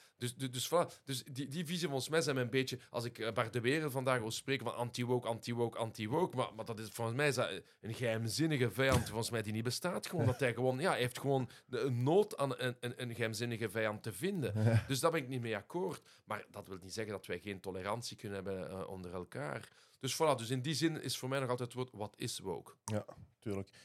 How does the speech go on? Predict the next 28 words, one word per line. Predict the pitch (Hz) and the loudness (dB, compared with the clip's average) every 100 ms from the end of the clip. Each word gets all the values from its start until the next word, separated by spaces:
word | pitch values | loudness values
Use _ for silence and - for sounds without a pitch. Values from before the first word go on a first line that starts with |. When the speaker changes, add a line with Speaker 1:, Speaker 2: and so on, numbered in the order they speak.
| _ | _
Speaker 2:
Ik | 113 | 2
denk, | 127 123 | 2 4
als | 120 | 2
ik | 113 | 2
voor | 117 | 2
mezelf | 110 113 | 4 4
mag | 139 131 | 4 0
spreken, | 127 131 117 | 2 2 2
dan | |
komt | 104 104 | 0 -2
het | 101 | -2
terug | 104 | -2
neer | 98 95 | 0 2
op | 107 98 - | 2 0 -8
dat | 104 101 | -4 -2
wat, | 95 - | -4 -4
wat, | 98 60 - | -4 -4 -4
mijn | 104 98 | 2 4
laatste | 95 98 | 4 0
vraag | 87 87 | -2 -2
eigenlijk, | 95 85 87 | 0 -2 0
hè. | 120 | -2
Speaker 1:
Mhm. | 104 98 101 _ | -2 -8 -12 _
Speaker 2:
Ehm, | - 92 92 95 | -2 0 0 0
van | 92 92 87 90 - | 0 -2 -4 -6 -10
dat | - 92 | -6 -6
het | 85 | -6
bijvoorbeeld | 95 104 95 - | -2 -2 0 -4